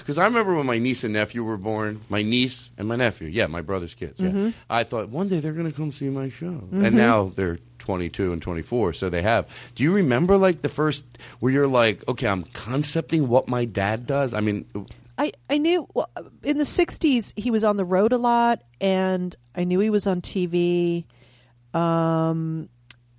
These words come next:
Speaker 2: so, but it's so weird because you don't really, it's just your dad. There's no, like,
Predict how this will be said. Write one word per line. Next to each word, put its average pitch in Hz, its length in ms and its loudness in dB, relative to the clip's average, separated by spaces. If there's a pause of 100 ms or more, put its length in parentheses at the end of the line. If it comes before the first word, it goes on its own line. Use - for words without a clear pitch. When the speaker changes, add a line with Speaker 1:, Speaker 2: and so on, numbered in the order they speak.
(120)
Speaker 2:
so, 180 800 2 (120)
but - 140 2
it's 247 160 0
so 392 340 2
weird 233 360 2
because 208 720 0 (760)
you 226 200 -2
don't 285 420 2 (340)
really, 226 580 0 (380)
it's 247 220 2
just 302 220 -2
your 233 60 2
dad. 151 560 0 (480)
There's 196 260 0
no, 196 460 4
like, 170 540 0